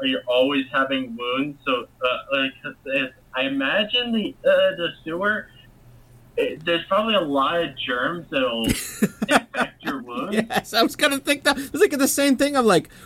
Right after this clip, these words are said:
Speaker 2: "Wow, I, I, I hope, I hope you're on a heavy regimen of antibiotics, like, at all time." But, um, but yeah, there's just a lot of fun action and adventure
Speaker 1: Mm-hmm.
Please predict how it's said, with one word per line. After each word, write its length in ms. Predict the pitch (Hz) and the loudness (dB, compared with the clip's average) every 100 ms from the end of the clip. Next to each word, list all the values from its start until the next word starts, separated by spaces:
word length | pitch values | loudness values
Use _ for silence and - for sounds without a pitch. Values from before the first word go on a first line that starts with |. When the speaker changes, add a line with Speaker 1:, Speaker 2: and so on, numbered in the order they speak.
| - | -6
Speaker 2:
"Wow, 360 | 131 131 127 240 277 269 175 - | 2 4 4 2 0 -2 -2 0
I, 160 | 175 185 | 0 2
I, 160 | 165 185 | 2 2
I 160 | 226 170 | 4 4
hope, 300 | 151 190 262 - - | 6 4 4 0 -4
I 140 | 156 156 | 0 0
hope 320 | 139 240 262 | 4 4 4
you're 200 | 208 185 | 4 6
on 200 | 175 175 | 4 0
a 100 | 147 | 0
heavy 560 | 113 120 156 202 214 202 | -2 -4 4 4 4 2
regimen 540 | 165 185 190 175 170 | 2 2 2 0 0
of 120 | 143 120 - | 0 -2 2
antibiotics, 1000 | 165 180 147 139 135 151 170 120 110 - | 4 6 6 6 6 6 4 2 -2 -2
like, 240 | 147 110 | 2 2
at 180 | 135 135 | 2 2
all 280 | 147 147 147 | 4 6 4
time." 520 | - 143 160 120 110 - - - - - - | 2 -2 0 0 -2 -8 -16 -20 -20 -10 2
But, 320 | 175 175 - | 4 4 2
um, 400 | 160 160 156 139 - - - - - - - - - - | 4 4 2 -2 -12 -20 -20 -20 -20 -20 -20 -20 -20 -4
but 160 | - 185 | 0 0
yeah, 240 | 190 202 123 - _ - | 4 2 2 -8 _ -2
there's 200 | 190 180 | 0 0
just 200 | 220 196 | 0 2
a 60 | 190 | 2
lot 360 | 160 175 190 | 4 4 4
of 120 | 202 | 4
fun 840 | - - - - 160 160 156 147 - - - - - - - - | 0 -16 -6 2 4 4 0 -4 -10 -20 -20 -20 -20 -20 -14 0
action 560 | 143 151 - 165 156 | 2 2 0 -2 -2
and 160 | - 147 | 0 2
adventure 680 | 143 123 151 196 196 147 104 - - | 4 2 2 0 0 0 -2 -8 -6
Speaker 1:
Mm-hmm. 680 | 113 117 117 113 107 110 - | -2 -2 0 -2 -2 -4 -6